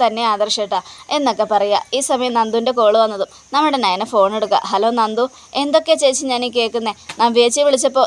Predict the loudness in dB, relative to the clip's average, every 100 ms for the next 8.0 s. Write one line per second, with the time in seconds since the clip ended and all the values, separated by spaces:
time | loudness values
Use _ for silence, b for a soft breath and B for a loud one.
0 | 0 -2 0 -2 2 2 2 -2 0 -2
1 | -2 0 2 2 0 -6 B B -4 -4
2 | -4 -4 -2 -2 -4 -4 -4 2 2 2
3 | -2 -6 -2 2 2 2 -2 2 0 0
4 | -4 -4 -2 -4 -4 -2 0 -2 -4 B
5 | B -2 0 2 2 2 -2 -4 -4 -10
6 | _ -2 2 2 2 4 4 2 -2 -2
7 | -2 0 -2 -4 -4 -2 -2 0 2